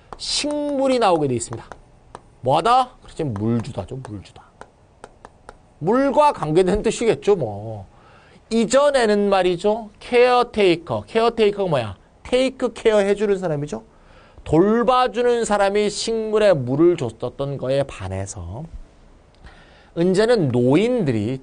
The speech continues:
직접 테이크 오버, 테이크 할 때 했습니다. 오버, 떠넘긴다. 핸드 오버, 테이크 오버. 예,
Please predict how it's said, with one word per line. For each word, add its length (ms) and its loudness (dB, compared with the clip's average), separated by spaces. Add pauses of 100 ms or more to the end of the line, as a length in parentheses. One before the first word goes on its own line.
(140)
직접 680 -2
테이크 460 0
오버, 240 0
테이크 340 -2
할 80 2
때 100 0
했습니다. 640 2 (140)
오버, 460 4
떠넘긴다. 840 -2
핸드 420 0
오버, 600 6 (180)
테이크 460 2
오버. 320 -6 (880)
예, 100 -16